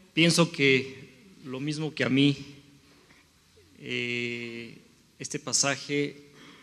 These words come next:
nos lo han, nos lo han contado mal, nos lo, nos, nos lo han narrado mal. Y bueno, gracias a Dios tenemos, eh, su palabra,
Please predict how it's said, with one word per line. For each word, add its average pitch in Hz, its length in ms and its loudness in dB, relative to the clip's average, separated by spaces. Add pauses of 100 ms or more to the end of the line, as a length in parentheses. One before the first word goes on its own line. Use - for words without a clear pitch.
(100)
nos 123 300 -10
lo 135 80 2
han, 143 600 2
nos 131 160 -8
lo 139 60 0
han 143 120 2
contado 135 460 -2
mal, 123 320 -4 (300)
nos 123 260 -10
lo, 131 120 -14
nos, 123 260 -10
nos 123 300 -10
lo 131 100 -6
han 143 80 -2
narrado 131 400 0
mal. 131 320 -4 (1600)
Y 160 120 -2
bueno, 160 240 0
gracias 151 260 6
a 156 60 4
Dios 156 240 2
tenemos, 143 880 -2 (240)
eh, 127 400 2
su - 180 -4
palabra, 151 540 2